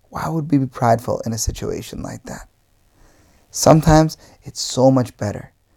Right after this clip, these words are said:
just to have our ears open. It's never a bad thing to ask for help and to dig your heels in,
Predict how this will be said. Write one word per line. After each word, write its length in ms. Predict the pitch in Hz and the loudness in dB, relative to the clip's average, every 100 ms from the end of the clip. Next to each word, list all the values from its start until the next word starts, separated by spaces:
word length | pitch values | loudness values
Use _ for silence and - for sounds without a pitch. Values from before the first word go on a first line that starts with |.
| _ _ | _ _
just 240 | - 165 | -10 -8
to 80 | - | -4
have 220 | 139 131 | -2 2
our 200 | 127 120 - - | 2 0 -2 -2
ears 380 | 120 123 117 - _ _ _ _ _ _ | 2 2 0 -8 _ _ _ _ _ _
open. 320 | 127 123 - - _ _ _ _ _ _ _ _ | 4 4 0 -18 _ _ _ _ _ _ _ _
It's 260 | 139 139 135 | -4 0 4
never 380 | 135 160 170 | 6 6 4
a 100 | 160 | 0
bad 360 | 123 131 127 123 | 2 4 4 2
thing 220 | 123 120 | -4 -4
to 140 | 113 113 | -6 -6
ask 240 | 110 - | -8 -8
for 140 | - | -10
help 320 | 110 117 - _ _ _ _ | -6 -6 -8 _ _ _ _
and 120 | 120 117 | -6 -4
to 80 | |
dig 380 | 110 110 156 156 | -2 2 2 2
your 100 | 170 | -2
heels 460 | 147 - 139 135 120 - | -2 -2 0 0 -2 -6
in, 240 | 113 92 | -6 -6